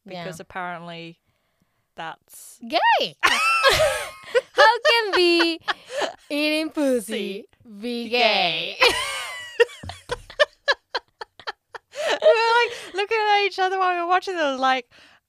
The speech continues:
Speaker 1: What?
Speaker 2: "Where's the l-, logic there?"
Speaker 1: Yeah, what's the logic there? Come
Speaker 2: The
Speaker 1: on,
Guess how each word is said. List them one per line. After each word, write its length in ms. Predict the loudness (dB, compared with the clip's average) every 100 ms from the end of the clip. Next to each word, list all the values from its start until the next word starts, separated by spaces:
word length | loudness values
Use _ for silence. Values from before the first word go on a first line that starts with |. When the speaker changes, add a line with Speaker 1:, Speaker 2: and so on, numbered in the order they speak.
| _ _ _ _ _ _ -18
Speaker 1:
What? 640 | -12 -4 4 6 6 -2 -20 -12
Speaker 2:
"Where's 360 | 0 2 2
the 120 | 4 2 2 -14 _ -6
l-, 80 | 0 2
logic 340 | 2 0 -2
there?" 300 | 2 4 6
Speaker 1:
Yeah, 240 | 6 4 2
what's 280 | 0 -2 0
the 100 | 2 2
logic 320 | 2 -2 -4 -2
there? 320 | 0 0 -4
Come 180 | -4 -2
Speaker 2:
The 40 |
Speaker 1:
on, 60 | 2